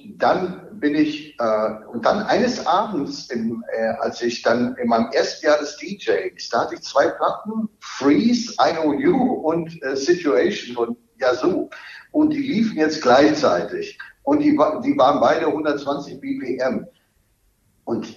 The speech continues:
da dachte ich, „Ich kann das, das gibt's ja gar nicht.“ So, äh, äh, das war Zufall. Und dann bin ich aber gleich in den Laden zurück,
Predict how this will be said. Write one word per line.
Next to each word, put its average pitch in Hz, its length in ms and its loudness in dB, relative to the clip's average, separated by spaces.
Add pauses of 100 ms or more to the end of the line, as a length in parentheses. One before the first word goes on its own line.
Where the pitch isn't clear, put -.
(140)
da 147 300 4
dachte 185 320 2
ich, - 440 -8
„Ich - 200 -6
kann 320 260 2
das, - 400 0
das - 260 -8
gibt's 226 240 0
ja 139 120 2
gar 85 360 -2
nicht.“ - 280 -12 (280)
So, 104 360 2 (360)
äh, 123 60 4
äh, 113 580 2
das - 140 -8
war 147 160 4
Zufall. - 540 -4 (580)
Und - 120 -8
dann 135 140 2
bin - 120 0
ich 208 140 4
aber - 180 2
gleich - 260 2
in 285 60 -6
den 277 160 0
Laden 170 280 2
zurück, - 520 -4